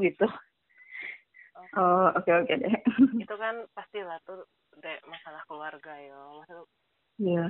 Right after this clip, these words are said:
Speaker 3: oh, banyak faktor lah namanya rumah tangga. Ya, nah,
Speaker 1: Hmm, betul.
Speaker 3: nah,
Speaker 2: Mm, mm,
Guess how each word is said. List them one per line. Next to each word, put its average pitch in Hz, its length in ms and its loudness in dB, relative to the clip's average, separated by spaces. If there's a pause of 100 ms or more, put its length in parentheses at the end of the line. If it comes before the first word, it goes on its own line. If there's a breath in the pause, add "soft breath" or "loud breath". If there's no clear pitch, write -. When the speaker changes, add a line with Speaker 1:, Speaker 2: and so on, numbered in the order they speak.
(120)
Speaker 3:
oh, 156 540 -10
banyak 160 260 -10
faktor 185 380 -10
lah 175 100 -6
namanya 160 300 -10
rumah 160 240 -12
tangga. 151 680 -12
Ya, 160 160 -20
nah, 214 60 -6
Speaker 1:
Hmm, 220 580 0
betul. 156 240 -12
Speaker 3:
nah, - 80 -16
Speaker 2:
Mm, 190 160 0
mm, 180 160 0